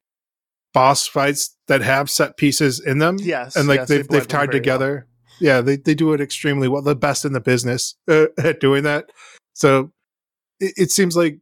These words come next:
Speaker 1: games that kinda start with stuff like that, like Call of Duty,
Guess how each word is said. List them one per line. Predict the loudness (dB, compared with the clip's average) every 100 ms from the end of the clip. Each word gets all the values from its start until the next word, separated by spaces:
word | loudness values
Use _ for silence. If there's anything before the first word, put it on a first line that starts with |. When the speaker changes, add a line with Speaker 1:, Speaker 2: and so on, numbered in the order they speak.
| _ _ _ _ 0
Speaker 1:
games | 4 4 2 -4
that | -2 -2
kinda | 0 0
start | 2 0 -2 -8 -2
with | 0
stuff | 2 2
like | 2 0
that, | 0
like | -2
Call | 0 -2
of | 0
Duty, | 0 2 0 -4